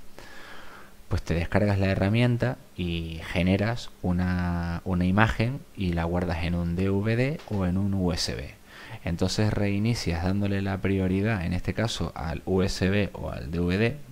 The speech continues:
¿vale? Que eso ya lo deberías o bien de cone-, de, de configurar en la bios o con tecla de acceso directo mediante comando. Y ya sigues los pasos de Windows, o sea que es sencillísimo.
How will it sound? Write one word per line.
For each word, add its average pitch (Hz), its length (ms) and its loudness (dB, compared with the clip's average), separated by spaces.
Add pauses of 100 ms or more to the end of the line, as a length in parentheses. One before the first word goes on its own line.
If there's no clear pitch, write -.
¿vale? 87 300 -4
Que - 140 -6
eso - 140 -4
ya 85 120 2
lo 85 100 0
deberías 87 480 0
o 92 140 -4
bien 90 240 0
de 87 80 0
cone-, 87 320 -2
de, 82 560 -4
de 85 100 -2
configurar 87 480 0
en 87 140 0
la 87 80 2
bios 92 280 0 (200)
o 80 720 -8
con 80 240 -4 (140)
tecla 90 260 0
de 82 80 0
acceso - 320 -2
directo 90 400 0
mediante 87 320 -2
comando. 120 480 0 (1080)
Y 87 100 2
ya 87 100 2
sigues 113 320 0
los 90 140 4
pasos 92 340 0
de 87 60 0
Windows, 92 400 0
o 82 60 -2
sea 92 160 -2
que 90 100 -4
es - 60 -2
sencillísimo. 92 720 -2